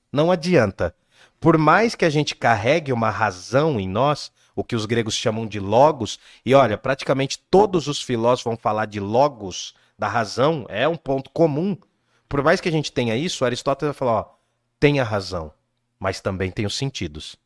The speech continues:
Se eu depreciar, se eu desprezar todos os meus cinco sentidos, eu não posso dizer nada sobre o mundo. E pro Aristóteles era importantíssimo falar sobre o mundo.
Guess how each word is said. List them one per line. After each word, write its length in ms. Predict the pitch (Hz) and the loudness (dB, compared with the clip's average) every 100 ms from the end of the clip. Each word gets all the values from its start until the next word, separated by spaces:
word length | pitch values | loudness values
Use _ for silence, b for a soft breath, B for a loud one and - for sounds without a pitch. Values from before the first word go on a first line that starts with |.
| _ _ _ b b | _ _ _ b b
Se 300 | - - 156 | -10 -4 0
eu 240 | 139 190 220 | 2 4 2
depreciar, 920 | 139 143 - 123 117 - 104 110 104 | 2 0 2 -4 -4 -6 -2 2 0
se 160 | - - | -2 -2
eu 80 | 135 | -4
desprezar 840 | 120 170 185 - 143 120 101 107 98 | 0 -2 -2 -4 -2 -2 0 -2 -2
todos 340 | 160 175 151 | -2 -2 -4
os 80 | 120 | -4
meus 200 | 117 104 | -4 -2
cinco 180 | 110 - | -6 -8
sentidos, 540 | - 92 165 160 - b b | -10 -8 -8 -8 -12 b b
eu 60 | - | -8
não 60 | 196 | -2
posso 240 | 180 175 | -2 -2
dizer 220 | 156 175 | -4 -4
nada 240 | 180 165 165 | 0 -2 -2
sobre 240 | 175 170 | -4 -2
o 40 | |
mundo. 360 | 175 175 170 104 _ _ B B B | -2 -2 -4 -6 _ _ B B B
E 80 | 147 | -8
pro 260 | - 180 | -2 2
Aristóteles 680 | 214 165 - - 180 170 143 | 2 2 -2 -2 0 -2 0
era 120 | 151 | 0
importantíssimo 840 | 151 - 170 190 151 127 143 - 147 | -2 -4 -2 -2 -2 -4 -6 -6 -8
falar 480 | - 147 143 156 | -2 -2 0 -2
sobre 280 | - 110 92 | -4 -8 -4
o 60 | 92 | -4
mundo. 360 | 87 78 76 | -4 -8 -10